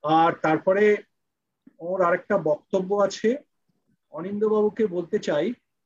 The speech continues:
একবার ছোটবেলায় আপনার বাড়ির নিচে অজান্তেই গেছিলাম,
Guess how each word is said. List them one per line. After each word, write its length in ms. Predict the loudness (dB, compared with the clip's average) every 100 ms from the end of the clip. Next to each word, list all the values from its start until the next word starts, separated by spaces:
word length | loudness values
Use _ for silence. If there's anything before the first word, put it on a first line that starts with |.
| _ _
একবার 300 | -10 -4 -4
ছোটবেলায় 640 | -4 -4 -2 0 0 0 -2
আপনার 380 | -4 -6 -8
বাড়ির 300 | -4 -4 -4
নিচে 400 | -6 -12 -6 -6
অজান্তেই 640 | -4 -4 -2 -2 -4 -6 -4
গেছিলাম, 600 | -6 -6 -8 -12 -12